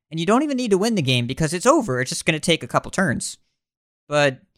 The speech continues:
like, I played against a, an aggro Demon Hunter where I just did ramp, like, they played a Trogg on one. I left it in play. Wild Growth, Guff, Seedsman, Hero Power,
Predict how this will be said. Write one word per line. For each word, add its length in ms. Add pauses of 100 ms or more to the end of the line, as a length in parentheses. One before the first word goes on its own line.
(400)
like, 160
I 60
played 300
against 360
a, 600
an 240
aggro 360
Demon 260
Hunter 340 (520)
where 440
I 160
just 160
did 480 (480)
ramp, 640
like, 300
they 100
played 220
a 40
Trogg 280
on 160
one. 180
I 120
left 340
it 40
in 120
play. 360 (520)
Wild 220
Growth, 480 (640)
Guff, 500 (1040)
Seedsman, 720
Hero 220
Power, 580